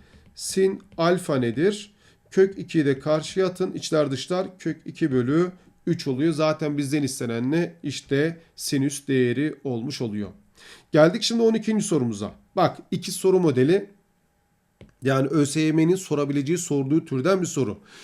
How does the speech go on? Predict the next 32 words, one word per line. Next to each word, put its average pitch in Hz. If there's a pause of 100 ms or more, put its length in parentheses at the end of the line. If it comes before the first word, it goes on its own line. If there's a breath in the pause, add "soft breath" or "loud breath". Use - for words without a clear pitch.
(160 loud breath)
Şekil 226
birde 202
iki 240
kenarının 143 (260)
uzunlukları 196
iki 196
birim, 175
dört 180
birim 165
olan 160
bu 185 (220 soft breath)
ve 170
bu 202
kenarlar 160
arasındaki 139 (100)
açının 170
ölçüsü -
x -
derece 139
olan 151
bir 151
paralel 139
kenar. 123 (280 soft breath)
Şekil 202
ikide 196
ise 170
iki 196
kenarın 165
uzunlukları 160
altı, 156
sekiz 165
demiş. 135